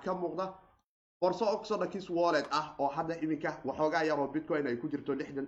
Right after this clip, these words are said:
sentimiya ku dhawaad ah. Laakiin boorsadani Oxodakiska ah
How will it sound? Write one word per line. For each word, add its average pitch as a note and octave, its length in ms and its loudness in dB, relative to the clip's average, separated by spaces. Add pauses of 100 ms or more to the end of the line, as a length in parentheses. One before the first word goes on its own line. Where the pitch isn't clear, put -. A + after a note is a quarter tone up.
(100)
sentimiya C3+ 680 -8
ku B2+ 80 -8
dhawaad C#3 240 0
ah. F3 180 0 (340)
Laakiin G#3+ 240 2 (540)
boorsadani G#3+ 420 4 (240)
Oxodakiska F#3 800 0
ah F3+ 160 2